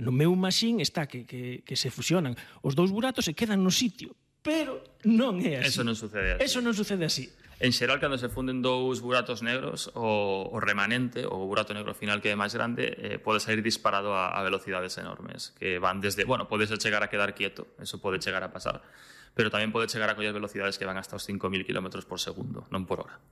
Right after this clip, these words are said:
Speaker 2: por segundo.
Speaker 1: Eh, cinco mil quilómetros por segundo, o sea, que, o sea, que, que sae disparado, o sea, se, eh,
Speaker 2: Eso, basicamente, o outro día fixen a conta, vai unhas mil ou cen veces máis rápido que, que, que Verstappen no seu Fórmula un.
Speaker 1: E, e claro,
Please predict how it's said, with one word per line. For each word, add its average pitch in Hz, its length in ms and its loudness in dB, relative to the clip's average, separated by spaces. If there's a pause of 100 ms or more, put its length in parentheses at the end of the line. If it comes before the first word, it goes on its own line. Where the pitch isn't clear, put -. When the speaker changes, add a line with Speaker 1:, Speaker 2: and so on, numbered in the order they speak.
(160)
Speaker 2:
por 98 80 -2
segundo. - 400 -4
Speaker 1:
Eh, 147 160 4
cinco 143 240 0
mil 147 80 0
quilómetros 160 240 2
por 143 80 0
segundo, 139 240 2
o 117 60 0
sea, 143 180 -2
que, - 140 -2
o 196 80 4
sea, 151 240 2
que, 139 180 -2
que 160 480 0
sae 190 160 4
disparado, 190 540 0
o - 20 -2
sea, 131 80 -2
se, 151 140 2
eh, - 480 -6
Speaker 2:
Eso, 107 500 2
basicamente, 117 640 0
o 113 160 2
outro 110 240 -2
día 127 80 0
fixen 113 300 -4
a 104 80 -4
conta, 117 260 0
vai 107 320 2
unhas 98 800 -4
mil 117 460 4
ou 107 100 -2
cen 107 240 -6
veces 104 220 -4
máis 101 100 -6
rápido 101 320 -2
que, 90 460 -8 (240)
que, 90 340 -4
que 87 240 -8
Verstappen 95 720 -2
no 98 80 -6
seu 98 160 -6
Fórmula - 320 -6
un. 110 160 -12 (160)
Speaker 1:
E, 160 160 2
e 147 80 2
claro, 123 320 0